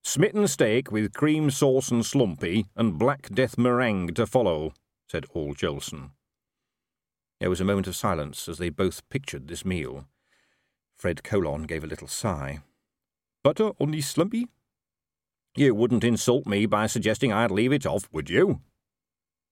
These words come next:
"A man could linger a long time over a meal like that," said Fred. "The trouble is, the patrician All gets very short about carts parking on the street for more than ten minutes.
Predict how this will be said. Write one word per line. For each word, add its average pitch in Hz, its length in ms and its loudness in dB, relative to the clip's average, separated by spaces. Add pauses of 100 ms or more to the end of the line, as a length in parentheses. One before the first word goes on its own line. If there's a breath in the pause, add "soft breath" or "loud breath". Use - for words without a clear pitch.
"A 85 200 0
man 101 320 2
could 104 160 0
linger 113 360 2
a 110 120 4
long 117 320 2
time 117 340 2
over 107 260 2
a 92 40 4
meal 95 260 2
like 92 320 0
that," - 320 -4 (100)
said 69 220 -10
Fred. - 300 -8 (640)
"The 139 180 0
trouble 226 300 2
is, 147 380 2 (500)
the 185 160 2
patrician 170 680 0 (160)
All 143 440 4 (240 soft breath)
gets 147 240 -2
very 147 260 0
short 104 460 0
about 95 280 0 (180)
carts - 540 -2
parking 117 440 0
on 107 100 2
the 101 80 0
street - 320 -4
for - 120 -6
more 135 180 2
than 139 160 -6
ten 139 300 0
minutes. - 560 -6